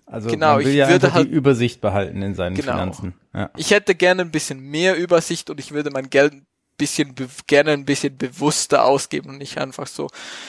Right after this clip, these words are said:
Speaker 2: „Ja, ich glaub, ich hab noch Geld, ich kann mir das jetzt kaufen“ oder so, „Hm, vermutlich hab ich kein Geld mehr, ich sollte mir jetzt vielleicht nicht nochmal irgendwie eine teure Tastatur kaufen, wenn ich schon drei hab.“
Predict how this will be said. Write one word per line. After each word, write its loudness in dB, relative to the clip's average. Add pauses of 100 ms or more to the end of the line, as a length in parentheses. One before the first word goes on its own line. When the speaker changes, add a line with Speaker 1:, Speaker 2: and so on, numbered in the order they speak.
(380)
Speaker 2:
„Ja, 0
ich -14
glaub, 4
ich -10
hab 0
noch -8 (100)
Geld, 6
ich -10
kann 0
mir -2
das -4
jetzt -10
kaufen“ 2
oder 0
so, -4
„Hm, -12
vermutlich -2
hab 0
ich -16
kein -2
Geld 4
mehr, 2
ich -4
sollte -2
mir -4
jetzt -4
vielleicht -2
nicht -4 (1160)
nochmal 0
irgendwie -2 (100)
eine -8
teure 0
Tastatur -4
kaufen, -2
wenn -8
ich -2
schon -4
drei -2
hab.“ -2